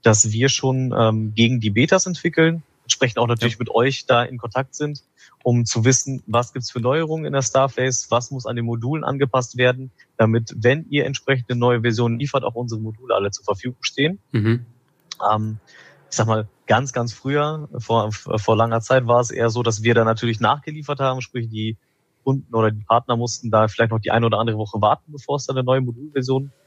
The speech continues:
Speaker 1: äh, gibt. Aber dahingehend haben wir schon echt einiges verbessert. Auch, ähm, der Kontakt zu euch wird ja immer enger, sodass wir von euch da auch,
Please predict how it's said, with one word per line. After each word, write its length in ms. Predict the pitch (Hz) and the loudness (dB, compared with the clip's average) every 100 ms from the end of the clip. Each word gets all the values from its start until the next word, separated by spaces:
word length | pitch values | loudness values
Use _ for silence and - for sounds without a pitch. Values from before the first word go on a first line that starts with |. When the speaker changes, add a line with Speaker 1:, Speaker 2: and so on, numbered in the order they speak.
| - - - | -20 -10 0
Speaker 1:
äh, 140 | 117 | 2
gibt. 240 | 113 131 - | 4 0 2
Aber 180 | 113 110 | 2 4
dahingehend 560 | 110 123 123 120 117 | 4 2 -2 -2 0
haben 120 | 117 | 0
wir 60 | 113 | -2
schon 200 | 113 113 | -4 -6
echt 180 | 110 - | -6 -2
einiges 320 | 117 117 123 - | 0 2 2 2
verbessert. 440 | 110 139 131 120 | 2 4 2 0
Auch, 300 | 110 107 - _ _ _ _ 113 | 0 0 -4 _ _ _ _ 0
ähm, 280 | 107 110 107 | 2 0 0
der 100 | 113 | 0
Kontakt 400 | 117 120 135 - | 0 0 -2 -4
zu 100 | - | -2
euch 180 | 123 120 | -2 0
wird 100 | 120 | 2
ja 80 | |
immer 240 | 123 127 - | 2 2 0
enger, 320 | 131 139 139 _ - - - | 2 0 0 _ -20 -20 -8
sodass 300 | 110 110 104 | 0 2 2
wir 100 | 117 | 0
von 140 | 113 | 2
euch 180 | 117 110 | 2 4
da 260 | 117 110 | 2 2
auch, 360 | 110 110 104 - | 0 -2 -4 -6